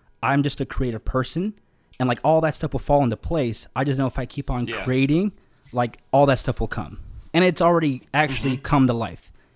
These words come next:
Speaker 1: It's already come to fruition in a sense where I've gotten, you know, some cool sponsorships, cool deals with some brands. And so it's working. And so I guess
Speaker 2: Cool.
Speaker 1: from your perspective as, like, a big YouTuber, I guess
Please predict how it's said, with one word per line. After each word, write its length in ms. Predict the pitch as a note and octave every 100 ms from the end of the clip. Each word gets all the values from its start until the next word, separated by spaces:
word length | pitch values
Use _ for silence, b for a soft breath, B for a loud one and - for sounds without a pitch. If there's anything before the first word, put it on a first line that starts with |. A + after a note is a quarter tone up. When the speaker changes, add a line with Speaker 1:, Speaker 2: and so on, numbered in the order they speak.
| b
Speaker 1:
It's 160 | B2+ D3
already 180 | D3
come 200 | C#3 D3
to 60 | C#3+
fruition 600 | - C#3 B2+ B2 B2+ A#2+ b b b -
in 80 |
a 60 | C3
sense 260 | - C3 -
where 120 | B2+
I've 140 | C3
gotten, 260 | B2+ B2 B2+
you 80 | A#2
know, 100 | G#2+
some 160 | B2+
cool 220 | - D#3+
sponsorships, 720 | D3+ - C#3+ C3+ C3 C3+ C3
cool 260 | - D#3+ D3+
deals 240 | B2+ C3+
with 120 | A#2+ A#2
some 200 | A#2+ A#2
brands. 500 | B2 A#2+ A#2 A#2 - b b b -
And 160 | C3+
so 100 | C3+
it's 140 | C3 A#2+
working. 460 | C3+ A#2+ E2+ - b b b b
And 160 | B2+ B2
so 260 | - A#2+ A#2
I 100 | C#3
guess 180 | D#3 E3
Speaker 2:
Cool. 80 | C#3
Speaker 1:
from 320 | C#3+ B2+ B2 b b b
your 180 | C3+ G#3
perspective 560 | F3+ - B2+ A#2+ B2+
as, 180 | B2 B2
like, 160 | A2+ G#2+
a 60 |
big 280 | A2 C3+ C3+
YouTuber, 500 | A#2+ F3 - A#2 A#2
I 80 | A2
guess 240 | G#2+ G#2+